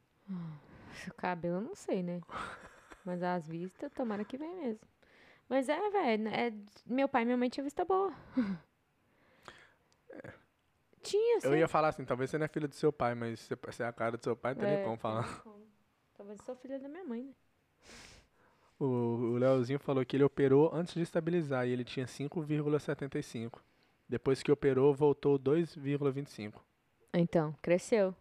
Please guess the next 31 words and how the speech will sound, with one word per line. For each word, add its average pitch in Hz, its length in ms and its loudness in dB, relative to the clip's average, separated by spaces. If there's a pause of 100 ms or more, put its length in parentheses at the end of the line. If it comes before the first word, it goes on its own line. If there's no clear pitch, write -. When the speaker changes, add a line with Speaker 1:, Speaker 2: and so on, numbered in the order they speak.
(100)
Speaker 1:
aumentou, 202 560 2
mas 214 200 2
Speaker 2:
<clears throat> - 40 0
Speaker 1:
não 208 120 6
Speaker 2:
Você 208 60 6
tinha, 214 120 4
Speaker 1:
aumentou. 214 220 -2 (340)
Speaker 2:
você 127 100 -2
tinha - 140 -2
quantos 135 260 0
anos, 101 260 -4
né? 107 200 -10 (1400)
Não 123 160 -2
faz 127 220 0
sete 147 320 -2
anos, 117 400 -4 (100)
aumenta 117 400 -2
aos 135 160 0
poucos. - 540 -6 (2000)
Speaker 1:
Ah, 185 100 -6
então 170 180 -8
faz 170 200 -12
sete - 280 -12
anos. 175 240 -12 (3500)
É, 247 240 -2
então 247 400 -6
é 349 60 -6
isso 359 140 -8
aí 427 100 -6
mesmo, 349 280 -6
velho. 156 200 -2